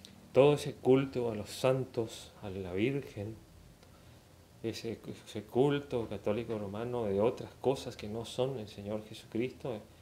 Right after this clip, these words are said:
la utilización de imágenes, es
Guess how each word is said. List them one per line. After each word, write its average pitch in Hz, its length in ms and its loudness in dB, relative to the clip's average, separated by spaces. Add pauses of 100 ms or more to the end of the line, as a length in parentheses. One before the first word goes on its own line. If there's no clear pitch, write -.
(100)
la 113 120 4
utilización 117 720 0
de 127 80 2
imágenes, 110 880 -2 (960)
es 147 460 0